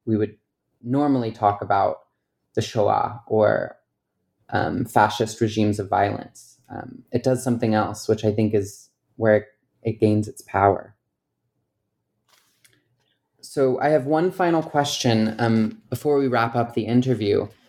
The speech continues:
um, which is not about the book. It's about yourself and future books. So what are you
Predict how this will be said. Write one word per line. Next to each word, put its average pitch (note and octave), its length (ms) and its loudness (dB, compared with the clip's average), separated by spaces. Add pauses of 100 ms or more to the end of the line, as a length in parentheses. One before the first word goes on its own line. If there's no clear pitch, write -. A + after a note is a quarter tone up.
um, A2+ 300 2
which C3 220 0
is A2+ 540 -2 (760)
not D#3 180 0
about B2+ 220 2
the - 60 -10
book. A#2 420 -2
It's B2+ 160 -2
about A2+ 480 0
yourself A#2+ 580 0
and G#2+ 300 0
future B2 320 2
books. - 320 -2
So A2+ 380 0
what A#2+ 240 -4
are D#3+ 80 4
you C3 640 0